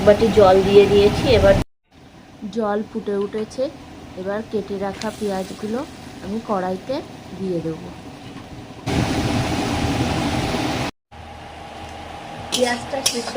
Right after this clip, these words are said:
হয়ে গেছে, এরকম অবস্থায় পেঁয়াজটা আমি এরকম জল জল থাকতে নামিয়ে নেব।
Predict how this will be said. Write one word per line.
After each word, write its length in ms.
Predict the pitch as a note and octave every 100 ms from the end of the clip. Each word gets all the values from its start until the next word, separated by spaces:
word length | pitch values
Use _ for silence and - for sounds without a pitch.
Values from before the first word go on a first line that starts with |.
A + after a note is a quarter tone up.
| B3+
হয়ে 220 | C4 A#3+ A#3
গেছে, 260 | A#3+ - A#4 - - - - - - - A3+
এরকম 320 | A#3 A#3+ B3 A#3+
অবস্থায় 380 | A#3+ A#3+ C4 B3+
পেঁয়াজটা 420 | B3 A3 G#3+ - B3
আমি 160 | A#3+ C4
এরকম 320 | A#3+ A3 - B3+ A#3+
জল 160 | G#3+ G3
জল 140 | G#3+ A3+ A#3+
থাকতে 340 | A#3 - A3 - - - - G#3+
নামিয়ে 340 | G3+ G3 F#3+
নেব। 180 | F3+